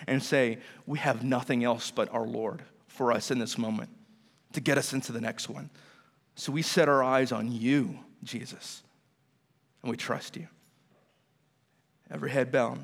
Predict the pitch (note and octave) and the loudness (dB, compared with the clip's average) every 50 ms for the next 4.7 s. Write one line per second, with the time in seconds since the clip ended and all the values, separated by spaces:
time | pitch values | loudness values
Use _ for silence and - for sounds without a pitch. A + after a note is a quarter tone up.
0 | D3 - - B2+ A#2+ A#2+ A#2+ B2 - - - A#2+ A2 A2+ A2+ - - - - - | -14 -10 -8 -4 -4 -2 -2 -4 -6 -6 -6 -4 -4 -6 -8 -12 -16 -20 -20 -20
1 | _ _ _ _ - - B2+ B2 A2+ A#2 B2+ A#2 B2 A#2+ A#2 A2+ A2+ - B2 A2+ | _ _ _ _ -10 -6 -4 -4 -2 0 0 0 2 2 0 -2 -2 -4 -4 -4
2 | A#2+ A#2+ A2+ A2+ A#2+ A#2+ A#2 A#2+ C3 B2 A2 G#2+ G#2+ G#2+ G#2 G#2+ - - - - | -4 -2 -2 0 0 0 0 0 0 0 -2 -6 -4 -4 -8 -8 -8 -12 -14 -14
3 | - - - - - - - - A2+ G#2+ - - B2 B2 A#2+ A#2 A2+ A2+ G#2+ - | -16 -18 -20 -20 -20 -10 -4 -4 -4 -2 -2 -4 -4 -2 -2 -2 -2 -2 -4 -8
4 | - - - _ - B2+ A#2+ B2+ A#2 A2 G#2+ G#2 - - | -12 -20 -20 _ -6 -2 0 0 0 0 0 -2 -4 -8